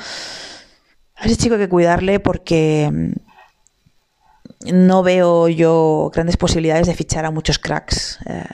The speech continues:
en, en los próximos años o en la próximos, en los próximos dos años quizá. No lo sé. Pero vamos a cuidar a Ansu, vamos a cuidar a Ricky, vamos a cuidar a Dest, a Araujo, si, si no hay posibilidad de co-, de, de contratar otro central,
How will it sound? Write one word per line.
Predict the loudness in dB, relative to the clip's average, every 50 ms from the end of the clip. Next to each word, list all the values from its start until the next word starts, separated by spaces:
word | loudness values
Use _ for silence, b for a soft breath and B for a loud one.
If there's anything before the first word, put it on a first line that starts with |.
| -18 -14
en, | -10 -6 -2 -2 -2 0 0
en | 0 0
los | 0 -2
próximos | -4 -4 -2 -2 -2 -2 -2 -2
años | -2 0 0 0 2 2 2
o | 2 2 2
en | 0
la | 0 0
próximos, | 0 -2 -4 -6 -4 -2 0 0 2 2 0 -2 B B B B B B
en | -2 -2
los | 0 0
próximos | 0 -2 -2 -2 -2 -4 -6
dos | -4 -4 -4
años | -2 -2 -4 -6
quizá. | -6 -8 -10 -4 -4 -2 -2 -2 B B B B B B B B B B B B B B
No | -2 0
lo | 0 0
sé. | -2 -2 -4 -8 -12 -14 -20 b b b b b b b _ _
Pero | -2 0 2 2 2 2 2 2 2 0 0 0
vamos | -2 -2 -2 -2 -2
a | -2
cuidar | 0 0 0 2 0
a | 0 0
Ansu, | 0 -2 -2 -2 -2 0 0 0 2
vamos | 0 0 0 0 -2
a | 0
cuidar | 0 0 0 0
a | 0 -2
Ricky, | -2 -4 -6 -4 -2 -2 -2 -2 -2 -4 B B B B B B B B B _
vamos | 0 0 2 2 0
a | -2 -2
cuidar | 0 0 2 2 2
a | 0 0
Dest, | 2 2 2 0 -2 -6 -4 -6 -6 -6 -6 _ b b b b b b b b
a | -6 -2 -2
Araujo, | 0 0 0 0 0 0 -2 -4 -4 -2 0 2 2 0 0
si, | 0 0 0 2 2 4 4 4 4 4 4 2 0
si | 0 0 0 2
no | 2 2
hay | 2 2
posibilidad | 2 0 0 0 0 0 0 0 -2
de | -2 -4
co-, | -4 -4 -2
de, | 0 2 2 2 2 2 2 0
de | 0
contratar | 0 -2 -2 -2 -4 -2 -2 -2
otro | 0 -2 -2
central, | -2 -2 -2 -2 0 0 0 0 -2